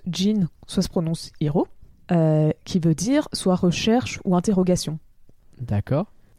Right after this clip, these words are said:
Speaker 1: Donc normalement ça veut dire mille interrogations, donc, euh,
Speaker 2: Ouais, les
Speaker 1: elle
Speaker 2: mille
Speaker 1: se pose plein de
Speaker 2: questions.
Speaker 1: questions. C'est
Speaker 2: Mm.
Speaker 1: ça. Sauf que, bah, on lui enlève toute la partie recherche et interrogation, limite la partie qui fait sa personnalité. Tu vois, elle est curieuse, enfin curieuse.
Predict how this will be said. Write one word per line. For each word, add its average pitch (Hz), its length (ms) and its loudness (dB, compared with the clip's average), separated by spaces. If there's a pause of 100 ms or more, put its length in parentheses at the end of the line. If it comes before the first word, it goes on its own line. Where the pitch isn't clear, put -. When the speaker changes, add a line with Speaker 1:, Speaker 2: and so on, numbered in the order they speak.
Speaker 1:
Donc 170 140 -4
normalement 151 360 2
ça - 140 0
veut 151 120 4
dire 147 160 -2
mille 156 120 0
interrogations, 151 720 0
donc, 151 300 -8
euh, - 100 -4 (460)
Speaker 2:
Ouais, 113 160 2
les 104 80 -2
Speaker 1:
elle 107 60 -2
Speaker 2:
mille 120 80 2
Speaker 1:
se 131 100 -2
pose 147 200 0
plein - 140 0
de 104 60 -6
Speaker 2:
questions. 196 260 -8
Speaker 1:
questions. - 20 -12 (280)
C'est 175 100 2
Speaker 2:
Mm. 165 240 0
Speaker 1:
ça. - 0 - (1000)
Sauf - 260 -2
que, 220 280 0 (160)
bah, 180 120 2
on - 20 4
lui 175 120 4
enlève 185 280 4
toute - 280 -4
la 175 180 4
partie 233 420 0
recherche 196 600 0
et 156 120 2 (160)
interrogation, 165 680 -2
limite 202 400 0
la 175 80 2
partie - 320 -4
qui - 100 -14
fait 190 80 -2
sa 170 160 0
personnalité. 165 680 -2 (800)
Tu 170 80 0
vois, 185 100 4
elle 160 60 -2
est - 40 -8
curieuse, 180 680 2
enfin 135 180 -2
curieuse. 135 320 -6